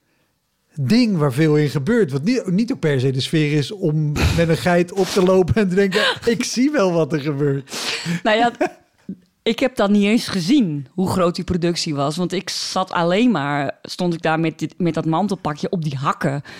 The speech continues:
Speaker 2: Stond ik daar heel onzeker te wachten op het goede moment. Dus ik ik heb verder eigenlijk niet zo heel veel van die show meegemaakt, dus ik wist het niet zo goed.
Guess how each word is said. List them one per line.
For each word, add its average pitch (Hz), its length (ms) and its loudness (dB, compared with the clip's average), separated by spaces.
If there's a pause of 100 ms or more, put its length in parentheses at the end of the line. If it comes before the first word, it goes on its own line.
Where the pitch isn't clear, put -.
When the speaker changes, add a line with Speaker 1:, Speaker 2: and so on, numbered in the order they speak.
(420)
Speaker 2:
Stond 185 240 0
ik 165 100 -4
daar 170 160 2
heel 202 200 4
onzeker 180 460 2
te 160 140 -2
wachten 175 360 -2
op 160 60 -2
het 165 80 -6
goede 180 300 2
moment. 170 540 2
Dus 175 320 -2
ik - 160 -6 (460)
ik - 100 -2
heb - 40 -10
verder 185 220 0
eigenlijk 170 140 0
niet 185 100 2
zo 180 60 0
heel 175 100 4
veel 185 100 -8
van 175 120 -4
die 165 80 -2
show 180 240 0
meegemaakt, 147 580 -2
dus 165 180 -12
ik 156 80 -10
wist 202 180 -2
het 185 100 -4
niet 160 120 0
zo 147 80 -6
goed. 139 320 -6